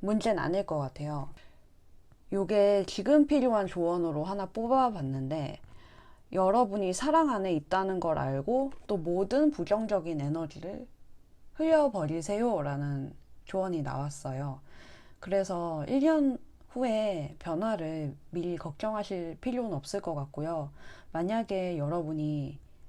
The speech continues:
"한, 난 내년쯤 이직하고 싶어, 내년쯤 회사 관두고 창업하고 싶어", 이런 게 있으시다면 굉장히 좋은 카드로 봐야 될 것 같아요.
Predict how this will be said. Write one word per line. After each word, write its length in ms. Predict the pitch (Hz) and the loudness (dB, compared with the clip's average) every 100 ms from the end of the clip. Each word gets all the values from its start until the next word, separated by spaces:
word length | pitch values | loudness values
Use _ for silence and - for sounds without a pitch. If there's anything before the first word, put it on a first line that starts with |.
| - - | -20 -12
"한, 260 | 262 262 | -4 -2
난 180 | 190 175 | 0 0
내년쯤 560 | 156 151 202 240 247 208 | 0 0 0 -2 -2 -4
이직하고 500 | 170 196 - 254 269 | -4 -4 -4 -4 -4
싶어, 520 | - - 170 139 135 - | -6 -6 -4 -4 -8 -10
내년쯤 880 | - 170 180 196 202 - 269 269 269 | -6 -4 -4 -4 -6 -4 -2 0 0
회사 220 | 277 277 | -2 -4
관두고 520 | 196 156 151 160 165 | -4 -4 -4 -6 -8
창업하고 640 | - 254 247 - 277 277 | -6 -6 -6 -4 -4 -4
싶어", 480 | 277 - - 175 147 - - - - | -6 -10 -8 -8 -8 -14 -18 -20 -14
이런 440 | - 226 247 147 240 | -8 -4 -2 -2 -2
게 120 | 226 | -2
있으시다면 960 | 175 - 269 - 185 160 202 208 156 - - | -2 -2 -4 -4 -6 -4 -2 -2 -4 -8 -8
굉장히 440 | 185 175 190 180 | -6 -4 -4 -6
좋은 540 | 170 170 208 247 226 | -4 -4 -2 -4 -6
카드로 680 | - 220 196 190 175 170 160 | -4 -4 -2 -2 -2 -4 -6
봐야 280 | 151 156 165 | -8 -8 -6
될 180 | 160 147 | -6 -6
것 100 | 151 | -6
같아요. 480 | 143 - 147 139 | -8 -8 -8 -8